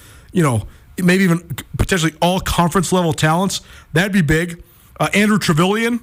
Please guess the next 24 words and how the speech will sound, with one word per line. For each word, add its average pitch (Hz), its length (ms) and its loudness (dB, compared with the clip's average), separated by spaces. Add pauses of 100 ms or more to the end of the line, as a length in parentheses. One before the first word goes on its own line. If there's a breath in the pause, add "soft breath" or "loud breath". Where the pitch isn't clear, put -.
(120)
who's 160 160 2
a 151 60 2
junior 180 240 2
college 202 280 -2
transfer 202 300 -2
they 202 80 2
brought 190 260 0
in, 196 140 0
kid 196 120 0
who 190 100 2
originally 180 340 0
committed 185 280 -2
to 151 60 0
Sam 180 240 0
Houston 165 300 0
State. 180 420 -2 (680)
He 202 120 2
also 214 280 0
is 156 80 0
talented. 160 500 0 (380 loud breath)
I 190 80 0
just 214 160 0
think 240 160 -2
that 190 160 -2